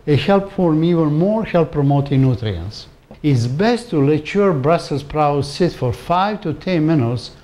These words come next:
after you cut them. The cooked Brussels sprouts al dente, use stainless steel steamer like this one. Let the water boil. Put your Brussels sprouts in the steamer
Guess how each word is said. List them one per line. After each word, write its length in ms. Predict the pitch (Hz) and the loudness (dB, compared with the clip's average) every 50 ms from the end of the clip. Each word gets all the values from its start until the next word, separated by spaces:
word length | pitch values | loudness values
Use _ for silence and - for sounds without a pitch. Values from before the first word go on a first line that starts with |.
| - - - | -20 -4 -4
after 300 | 151 139 - - 151 135 | -4 -4 -2 -2 -2 0
you 160 | 131 127 127 | 2 0 0
cut 260 | - - - 240 233 | -2 -2 -4 -2 -2
them. 160 | 160 107 85 - - - - - _ - _ - | -2 -4 -6 -8 -14 -20 -20 -20 _ -20 _ -4
The 100 | - - | -4 -4
cooked 280 | - - 233 247 226 185 | 0 0 0 0 0 2
Brussels 380 | 175 185 190 185 - 175 151 | 2 2 0 0 0 -2 -4
sprouts 340 | - - 185 180 170 165 - | -2 0 2 2 2 2 2
al 120 | - 139 135 | 2 2 2
dente, 600 | 131 143 147 160 180 175 202 202 202 190 151 135 131 | 2 2 2 2 0 0 0 0 0 0 0 0 -2
use 140 | 139 135 - | -2 -4 -4
stainless 500 | - - 185 202 214 226 220 196 - - | -4 -4 -2 0 0 0 -2 -4 -6 -4
steel 300 | - 214 214 202 190 185 | -2 0 2 2 2 0
steamer 480 | 190 - - - 226 240 247 233 202 151 | -2 -8 -4 -2 0 2 2 2 2 2
like 240 | 139 135 135 135 | 2 0 0 0
this 260 | 147 196 202 202 202 - | 0 0 -2 -2 -4 -4
one. 320 | 139 120 127 143 165 180 - - - - - - - - - | -4 -2 -2 -2 -4 -6 -8 -14 -20 -20 -20 -20 -20 -10 -2
Let 220 | 135 156 180 202 | 0 0 2 2
the 100 | 214 196 | 0 0
water 260 | 175 170 170 175 190 | 0 2 2 2 2
boil. 480 | 180 165 165 151 147 143 147 160 185 190 - - - - | 0 2 2 2 2 2 2 0 -2 -2 -6 -8 -8 -4
Put 200 | - 170 139 - | -2 -2 -2 0
your 200 | - 202 214 233 | 0 2 2 2
Brussels 420 | 220 190 185 190 185 190 - 170 151 | 2 0 0 0 0 -2 -4 -6 -6
sprouts 640 | - - 190 170 135 120 127 147 165 - - - - - - - - - - - - - - | -4 -2 0 0 2 0 0 -2 -4 -6 -6 -8 -8 -10 -10 -20 -20 -20 -20 -20 -20 -10 -2
in 160 | 175 180 196 202 | 0 2 2 2
the 100 | 185 - | 2 0
steamer 640 | 190 - 220 214 208 165 139 139 143 151 156 151 | 0 -2 0 0 2 2 2 0 0 -2 -2 -4